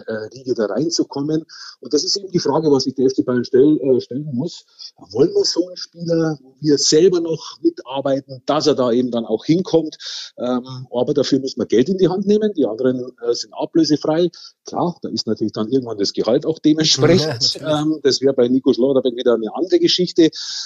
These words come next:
Speaker 1: Also, äh, da, da, aber das sind auf alle Fälle alle Namen, die du jetzt genannt hast, das sind, das sind hervorragende Spieler. Und, und ich bin felsenfest davon überzeugt, dass sie jetzt nicht irgendeinen aus dem Hut zaubern, wo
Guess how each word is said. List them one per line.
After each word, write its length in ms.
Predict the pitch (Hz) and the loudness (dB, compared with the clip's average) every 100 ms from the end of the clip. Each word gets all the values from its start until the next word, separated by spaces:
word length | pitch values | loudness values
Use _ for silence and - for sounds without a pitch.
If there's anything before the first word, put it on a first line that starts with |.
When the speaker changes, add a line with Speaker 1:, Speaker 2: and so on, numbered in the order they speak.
| - | -10
Speaker 1:
Also, 320 | - 156 160 139 | -2 2 2 2
äh, 300 | 139 156 147 131 - - - - | 0 0 0 -2 -10 -14 -16 -12
da, 360 | 139 123 165 160 | -10 -6 -4 -6
da, 100 | - | -6
aber 400 | 143 147 143 131 - | -8 -8 -10 -10 -2
das 140 | 156 | 0
sind 180 | 190 - | 0 -2
auf 140 | - | -2
alle 140 | 135 147 | 2 4
Fälle 240 | 151 127 - - - _ - | 4 4 0 -14 -18 _ -2
alle 180 | 127 117 | 0 0
Namen, 260 | 110 117 | 0 0
die 100 | 113 | 0
du 140 | 113 101 | 0 0
jetzt 220 | 104 - | 0 -2
genannt 300 | 95 - 92 | -6 -6 -8
hast, 180 | 104 - | -6 -4
das 120 | 92 | -2
sind, 180 | 104 - | -2 -2
das 140 | - | -4
sind 180 | - 90 - - | -4 -4 -4 -4
hervorragende 640 | - - 101 107 104 104 87 | -6 -4 -2 -2 -2 -4 -6
Spieler. 440 | - 104 123 110 - - - | -4 2 2 2 -6 -18 -16
Und, 240 | - 104 101 | -8 -6 -6
und 760 | - - - - - - - - | -10 -12 -16 -12 -6 -6 -6 -12
ich 140 | - | -6
bin 220 | 117 110 110 - - - - - 107 | -4 -4 -12 -20 -20 -18 -14 -12 -10
felsenfest 640 | - 131 143 120 127 - | 0 0 0 -2 -2 0
davon 240 | 113 113 117 | -2 -2 -2
überzeugt, 920 | 107 98 117 113 123 - - - - | 0 0 2 2 2 -6 -14 -14 -10
dass 180 | - 104 | -4 0
sie 60 | 110 | 0
jetzt 200 | 101 - | -2 -2
nicht 180 | 120 - | -4 -2
irgendeinen 560 | 151 156 151 120 123 123 | 2 2 2 -4 -6 -2
aus 200 | 120 117 | -2 -2
dem 160 | 107 | -6
Hut 180 | 139 156 | -4 -2
zaubern, 440 | - 120 123 120 | 0 2 2 0
wo 120 | 117 | -4